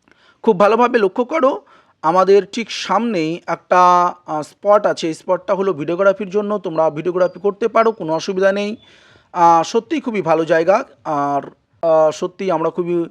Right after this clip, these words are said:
আহ, আনন্দ উপভোগ করছি। তবে বিশেষ করে তোমাদের একটা কথা বলে রাখি, আমাদের সমস্ত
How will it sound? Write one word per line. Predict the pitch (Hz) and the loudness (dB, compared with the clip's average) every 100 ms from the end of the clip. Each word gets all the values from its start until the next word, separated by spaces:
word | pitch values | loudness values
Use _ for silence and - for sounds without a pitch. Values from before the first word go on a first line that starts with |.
| _ | _
আহ, | 151 151 151 - | 0 2 2 -2
আনন্দ | 175 226 | -2 -2
উপভোগ | 226 202 175 160 | -2 -4 -6 0
করছি। | 214 - 135 147 _ _ _ - - | 0 0 -6 -10 _ _ _ -14 0
তবে | 185 | 0
বিশেষ | 170 185 269 | 0 -4 -6
করে | 269 254 | -4 -4
তোমাদের | 226 208 214 | -2 -2 -2
একটা | 214 | -2
কথা | 202 208 | -4 -2
বলে | 185 220 | 0 2
রাখি, | 240 233 254 | 2 0 -2
আমাদের | 196 180 175 | -2 -2 -4
সমস্ত | - 190 233 - _ | -4 -4 -4 -8 _